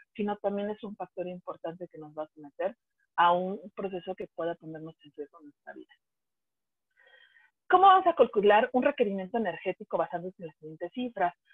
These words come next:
Le digo, nutrición es un em-, es, es, es un tema muy amplio. Voy a tratarlo de, de dar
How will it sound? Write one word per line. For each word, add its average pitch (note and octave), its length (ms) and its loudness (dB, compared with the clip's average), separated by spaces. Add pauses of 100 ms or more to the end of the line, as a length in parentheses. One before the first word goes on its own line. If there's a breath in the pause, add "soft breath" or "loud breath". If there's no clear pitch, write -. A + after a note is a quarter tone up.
(180 soft breath)
Le A3+ 100 2
digo, A#3 160 8
nutrición C4+ 480 2
es F#4 140 2
un D#4 120 2
em-, C4 220 2 (120)
es, B3 220 4 (140)
es, C4 180 4 (180)
es B3+ 180 -6
un D4+ 140 -4
tema A#3+ 320 0
muy G#3+ 520 -2
amplio. F#3+ 600 -4
Voy G#3 160 2
a B3 80 2
tratarlo G3 500 0
de, E3+ 260 0
de D#3+ 220 -10
dar F3 240 0